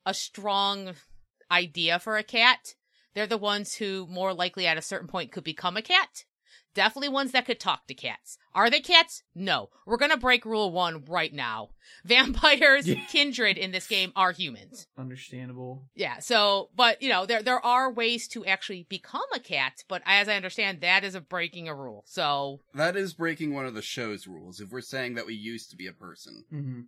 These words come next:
Speaker 1: Yeah, so a-, any actual vampire cat that isn't a,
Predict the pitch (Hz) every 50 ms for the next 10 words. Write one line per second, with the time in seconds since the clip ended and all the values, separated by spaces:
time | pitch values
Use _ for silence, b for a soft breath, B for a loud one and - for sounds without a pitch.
0 | _ - 240 254 214 165 156 127 - - _ - - 254 233 220 214 214 214 202
1 | - - _ _ _ - 240 - - 240 269 285 311 311 311 311 302 294 285 277
2 | 269 254 _ _ _ _ _ 214 226 233 233 - 277 262 233 175 180 185 180 180
3 | 180 - 208 190 185 175 170 - - 180 156 151 143 - 175 175 - 202 190 208
4 | 196 - 185 175 170 147